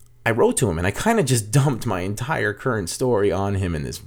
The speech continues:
long ranting email. And the, the whole thing, he actually read it on the air. And the whole time I was just beating the drum about how I needed to get out and how I needed to break free. And,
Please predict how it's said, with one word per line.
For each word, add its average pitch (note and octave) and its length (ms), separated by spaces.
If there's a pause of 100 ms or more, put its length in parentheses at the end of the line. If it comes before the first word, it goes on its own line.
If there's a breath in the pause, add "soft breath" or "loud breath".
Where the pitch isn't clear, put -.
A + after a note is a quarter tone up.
(240)
long B2+ 420
ranting F#2+ 380
email. D#2 420 (500 loud breath)
And B2+ 180
the, - 120
the G#2 180
whole G3 200
thing, A3+ 400
he G#2+ 200
actually B2+ 240
read B2 200
it D3+ 80
on G2+ 120
the F2 180
air. F#2+ 240 (600 loud breath)
And B2+ 100
the B2+ 60
whole G#3+ 160
time - 200
I - 60
was G2+ 120
just - 340
beating G3 380
the G#2 100
drum C#3 600
about F2+ 340
how F#3+ 300
I D3 80
needed G#2+ 300
to D2+ 80
get D2 160
out - 180
and - 80
how - 220
I - 80
needed G#2+ 240
to F2+ 60
break C#2+ 220
free. - 280 (420 loud breath)
And, G2 340